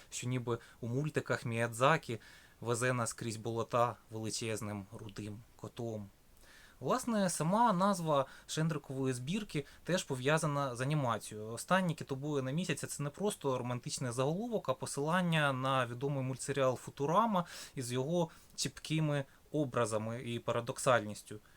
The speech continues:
«Місяць злодійкувато нам усміхатиметься, однак світитиме також лише нам», —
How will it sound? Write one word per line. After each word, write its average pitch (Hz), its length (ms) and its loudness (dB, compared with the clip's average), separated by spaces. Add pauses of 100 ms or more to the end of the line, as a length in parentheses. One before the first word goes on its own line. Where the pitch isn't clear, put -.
(160)
«Місяць 196 640 -4
злодійкувато 120 1080 0
нам 113 280 -2
усміхатиметься, 123 1160 -2 (380)
однак 117 380 -2
світитиме 110 640 -6 (160)
також - 540 -6
лише 110 540 -2
нам», — 123 360 0